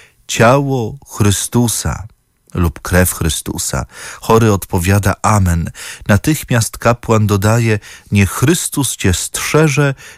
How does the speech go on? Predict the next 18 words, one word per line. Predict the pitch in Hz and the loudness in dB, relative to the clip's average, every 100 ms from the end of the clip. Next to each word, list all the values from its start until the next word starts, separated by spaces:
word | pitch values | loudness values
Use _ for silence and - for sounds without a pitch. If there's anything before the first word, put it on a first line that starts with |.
| - | -2
i | 110 | 0
zaprowadzi | 101 95 - 98 104 123 107 92 | 2 2 0 0 2 2 0 -2
do | 95 90 | 0 2
życia | 127 131 95 | 0 0 0
wiecznego”. | 80 82 - 95 95 87 82 - - - | 0 -2 0 2 2 2 -2 -4 -16 -20
Chory | - 120 117 | 0 2 4
odpowiada: | 92 - 85 78 87 85 - | 2 -2 -4 0 0 -2 -4
„Amen”. | - 87 76 76 62 - _ _ _ _ _ _ _ _ - - - - - | -2 0 0 -4 -8 -14 _ _ _ _ _ _ _ _ -18 -14 -12 -14 0
Inną | 190 180 151 135 95 | 4 4 4 0 0
wielką | 131 156 - 123 | 0 -2 0 0
łaską | 113 113 - - 101 117 131 143 - _ _ - | 2 0 -2 -4 -2 -2 -4 -10 -14 _ _ -6
związaną | 95 110 113 104 120 120 101 | 0 4 4 4 2 2 0
z | 92 | 0
udzielaniem | 98 95 98 110 110 95 | -2 0 0 2 0 0
wiatyku, | 87 90 - 120 - 92 82 - - - | 0 -2 0 -2 0 -4 -4 -8 -20 -2
nazywanego | 95 87 90 90 95 101 | 2 4 4 2 2 0
sakramentem | 98 95 - 95 104 123 120 104 - | -2 -2 0 2 2 2 0 -2 -2
umierających, | 139 127 110 110 107 98 87 117 135 - | 0 2 2 2 0 0 -2 -2 -4 -8